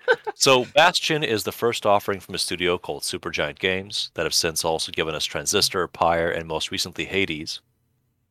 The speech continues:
This is a studio with a very strong visual style. Bastion, being their first game, was noteworthy for, again, its visuals, especially its soundtrack, and its narrator, I believe Logan Cunningham. It's a fairly simple game to play, isometric,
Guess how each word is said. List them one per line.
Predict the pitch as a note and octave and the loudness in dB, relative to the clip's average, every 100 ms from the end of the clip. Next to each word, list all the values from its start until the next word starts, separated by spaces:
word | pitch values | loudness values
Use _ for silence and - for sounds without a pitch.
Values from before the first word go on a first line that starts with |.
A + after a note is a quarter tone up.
| _ - | _ -6
This | G2 F#2+ | -4 -2
is | F2+ | -2
a | F2 | -2
studio | - F2 F2 E2 | -2 0 0 0
with | D#2+ | -2
a | |
very | D#2+ E2 D#2 | 0 0 0
strong | - E2 D#2+ | 0 0 0
visual | D2+ D2+ D2 | -6 -8 -6
style. | - A2+ G#2+ G#2 _ _ _ _ _ - | 2 4 4 2 _ _ _ _ _ 2
Bastion, | A2 G#2+ G#2+ F#2+ G2 - - | 4 4 -2 -4 -8 -20 -10
being | E2+ | -8
their | E2 | -6
first | - D#2 - | -6 -6 -2
game, | E2 D#2 D2+ - _ | 0 0 -4 -18 _
was | - D#2+ F2+ | -8 -6 -2
noteworthy | F2+ - F2 D#2+ D#2 | -2 0 -2 -2 -6
for, | - D2+ C2+ D2 - | -4 -6 -6 -10 -14
again, | - D#2+ | -6 -6
its | C#2+ | -4
visuals, | A2 G2+ G2 F#2+ - - - | -4 -2 -2 -4 -6 -8 -8
especially | - A2+ - F2 | 0 2 2 2
its | - | 2
soundtrack, | E2 D#2+ - D2+ - - - - | 2 0 -4 -4 -6 -18 -20 -12
and | - D#2 | -8 -6
its | D2+ - - | -4 -2 -2
narrator, | F#2+ G#2 F2 D2+ D#2 | 2 4 4 0 -4
I | E2+ | -8
believe | F2 F#2 E2+ | -4 -4 -2
Logan | F#2+ D#2+ D2+ | 0 0 -2
Cunningham. | F#2+ E2 C#2 C2 A1+ - _ _ _ _ _ | -2 -2 -4 -8 -10 -12 _ _ _ _ _
It's | F#2+ - | -2 -2
a | |
fairly | - - C3 C3+ C#3 | -2 2 6 6 4
simple | B2 A#2+ A2 A2+ | 0 0 0 -2
game | G#2 G2+ G2+ | 2 0 0
to | |
play, | - F#2+ F2+ F2 _ - | -4 0 0 -2 _ 0
isometric, | F2 - G2+ F2+ - | 2 2 2 0 0